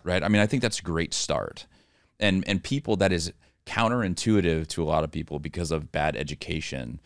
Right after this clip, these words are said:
to say, "Too much meat is bad for me. Too much cheese is bad for me. Too much th-," you know, stay on the outside of, of the grocery store. And nine times out of ten, you're gonna be okay. You know, you're gonna be okay if you do that. And if you do that, you will more than likely lose weight.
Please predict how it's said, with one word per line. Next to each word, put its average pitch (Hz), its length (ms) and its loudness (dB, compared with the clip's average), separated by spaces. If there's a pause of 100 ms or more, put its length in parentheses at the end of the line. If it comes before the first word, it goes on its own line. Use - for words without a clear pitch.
(260)
to 85 80 -4
say, 76 520 0 (280)
"Too - 200 0
much 98 260 4
meat 85 240 0
is 80 100 -4
bad 73 340 -2
for - 100 -14
me. 50 240 -12 (180)
Too 110 160 0
much 95 320 2 (220)
cheese 87 360 0
is 80 100 -4
bad 76 320 -2
for - 140 -12
me. 53 220 -10
Too - 180 -4
much 95 380 2
th-," - 160 -4 (100)
you 98 180 -2
know, 90 80 -6 (160)
stay 110 260 0
on 139 100 2
the - 120 -4
outside 95 540 0
of, 90 300 -2
of 90 140 -2
the 85 80 -4
grocery 90 340 -2
store. 147 320 -2 (460)
And 95 240 0 (180)
nine 120 220 -2
times 120 220 -6
out 110 80 -4
of 90 60 -8
ten, 113 200 -2
you're 92 100 -2
gonna 80 120 -4
be 80 80 0
okay. - 440 -4 (340)
You 90 100 -4
know, 80 120 0
you're 87 120 -2
gonna 95 100 0
be 85 100 2
okay 82 340 0
if 78 120 -6
you 78 100 -4
do 80 180 -4
that. 104 240 2
And 101 220 2
if 87 80 -4
you 87 100 -4
do 82 160 -4
that, 90 200 2
you 80 120 -4
will 82 140 -2
more 82 240 0
than 80 100 -2
likely 73 340 -4
lose 73 240 -6
weight. 80 220 -4